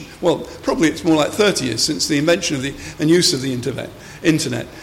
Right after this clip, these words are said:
But there's been an incredible increase in digital communication. And what is it doing? Uh, it used to be called the information superhighway, the internet.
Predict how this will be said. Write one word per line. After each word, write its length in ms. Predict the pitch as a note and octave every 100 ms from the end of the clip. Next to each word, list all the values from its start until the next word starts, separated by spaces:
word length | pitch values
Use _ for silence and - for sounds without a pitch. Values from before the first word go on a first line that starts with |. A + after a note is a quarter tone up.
| - -
But 100 | -
there's 200 | A#3+ G#3+
been 140 | A3+
an 280 | A3 A3 A3
incredible 880 | A#3 A#3 - C#4+ D#4 E4 D#4+ B3 A3+
increase 960 | A#3+ C4 A#3+ F3 B2+ A#2 - - - F3+
in 140 | G3
digital 460 | A3+ C#4 D4 B3+ G#3+
communication. 800 | A#3 A3 G#3 G3 G#3+ G3+ - A#2+ - E3+
And 160 | G#3+ A3
what 160 | C#4+
is 140 | D#4 D4
it 140 | D#4
doing? 340 | - D4+ G3 A#2+ - - - - - -
Uh, 260 | A3 G#3+ -
it 160 | C#3
used 220 | B3 D4 D4
to 40 |
be 100 | B3
called 260 | - F3+ E3+
the 80 |
information 480 | G#3+ A3 G3+ F3 F#3
superhighway, 760 | E3+ F#3+ F3 E3+ A#3 G#3 C#3+ B2
the 120 | B2
internet. 380 | B2 - A#2